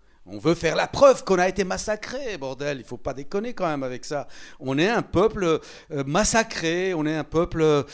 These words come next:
qui, qui, qui, qui doit se faire valoir par ça, voilà. Alors, j'ai été préoccupé par ces histoires-là pendant un certain temps, et ça a donné des cent retours possibles, des Que sont mes camarades devenus,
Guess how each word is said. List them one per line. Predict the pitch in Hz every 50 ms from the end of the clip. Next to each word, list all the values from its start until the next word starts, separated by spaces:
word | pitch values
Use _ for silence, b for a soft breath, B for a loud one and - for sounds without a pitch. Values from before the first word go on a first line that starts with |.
| B B B -
qui, | - 139 156 151 139 120
qui, | - 143 151 143
qui, | - - 147 135
qui | - - 139 131
doit | - 143 139 147 151 170 190 185
se | - - 143
faire | - 160 151 127
valoir | 117 147 147 147 151 160 175 180 -
par | - 175 151 -
ça, | - - 131 117
voilà. | 104 110 95 82 B B B B B B -
Alors, | 113 127 147 131 - - - - -
j'ai | - 139
été | 143 139 160 156
préoccupé | - 156 160 143 - 156 - 160 160 - - _ _ _ _ -
par | 131 123 - -
ces | - - 131 117 117
histoires-là | 120 - - 143 127 117 127 139 147 151
pendant | 151 - 123 123 123 127
un | 120 117
certain | 110 - 139 127 - 135 113 107
temps, | - - 151 151 165 165 - b b b b b b b b b -
et | 117 120 131 139 156 160 - _
ça | - - - 120 117
a | 117
donné | 123 120 117 131 147
des | 120 117 107
cent | - - 139 123
retours | 113 131 - 123 113
possibles, | - 117 110 - - 151 156 123
des | - 117 -
Que | - 180 151
sont | - 143 131
mes | 120 120
camarades | - 135 123 117 117 110 117 107 98
devenus, | 117 113 104 117 127 147 175 185 180 160